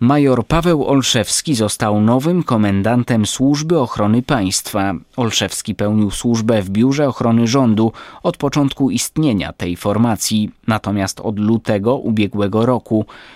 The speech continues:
jest funkcjonariuszem sopu. Posiada wieloletnie doświadczenie w pionie działań ochronnych oraz oddziale szkolenia.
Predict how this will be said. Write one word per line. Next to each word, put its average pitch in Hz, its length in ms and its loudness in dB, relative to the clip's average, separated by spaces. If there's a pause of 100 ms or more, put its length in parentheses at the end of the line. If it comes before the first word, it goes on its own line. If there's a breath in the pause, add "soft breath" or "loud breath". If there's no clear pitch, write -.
(120)
jest 147 320 -2
funkcjonariuszem 113 1080 0
sopu. 98 500 -2 (560 loud breath)
Posiada 151 420 0
wieloletnie 117 640 2
doświadczenie 120 760 0
w - 60 -12
pionie 120 340 2
działań 110 420 2
ochronnych 107 760 0
oraz 98 280 -2
oddziale 104 580 0
szkolenia. 104 680 0